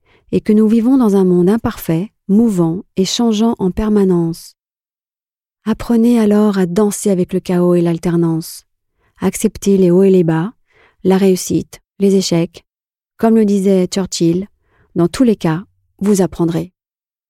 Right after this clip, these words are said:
Souvenez-vous toujours des épreuves que vous avez déjà surmontées. Vous avez déjà fait appel à votre force intérieure. Vous avez réussi à survivre et à apprendre de vos erreurs, malgré les difficultés.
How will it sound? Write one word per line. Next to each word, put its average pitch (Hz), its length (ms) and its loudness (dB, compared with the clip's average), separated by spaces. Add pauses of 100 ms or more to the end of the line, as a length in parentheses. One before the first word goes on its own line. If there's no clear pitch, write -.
(1300)
Souvenez-vous 247 580 0
toujours 320 360 2
des 220 180 0
épreuves 254 340 -2
que - 100 -6
vous 196 160 -2
avez 190 200 2
déjà 196 240 2
surmontées. 180 600 -2 (1500)
Vous 190 260 0
avez 196 180 2
déjà 196 300 2
fait 202 320 0
appel 240 360 0
à 190 80 2
votre 170 380 -2
force 170 260 -4
intérieure. 165 640 0 (560)
Vous 180 160 2
avez 196 520 2
réussi 196 420 0
à 190 80 0
survivre 214 600 -2 (180)
et 185 140 2
à 180 60 2
apprendre 202 380 0
de 190 80 2
vos 180 160 0
erreurs, 190 640 0 (120)
malgré 190 300 2
les 196 80 2
difficultés. 175 680 -2